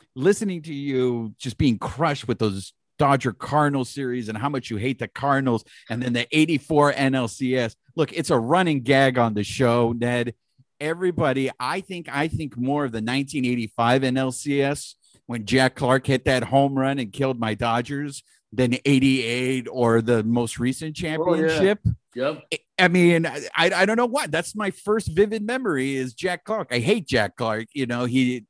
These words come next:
Speaker 1: he just ruined my life. But I, I, I just, I wish for you that they, I mean, you had, you built this team.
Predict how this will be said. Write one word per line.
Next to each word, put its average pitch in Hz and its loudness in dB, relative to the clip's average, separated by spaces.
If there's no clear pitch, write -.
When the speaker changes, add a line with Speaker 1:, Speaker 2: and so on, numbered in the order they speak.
Speaker 1:
he 139 -2
just 131 -6
ruined 143 2
my 135 4
life. 143 -4
But 139 6
I, 151 -2
I, 156 0
I 165 0
just, 165 -4
I 143 4
wish 196 -2
for 190 2
you 160 2
that 135 -4
they, 135 -6
I 151 8
mean, 143 6
you 208 6
had, 151 -2
you 180 -6
built 202 2
this 110 -6
team. - -12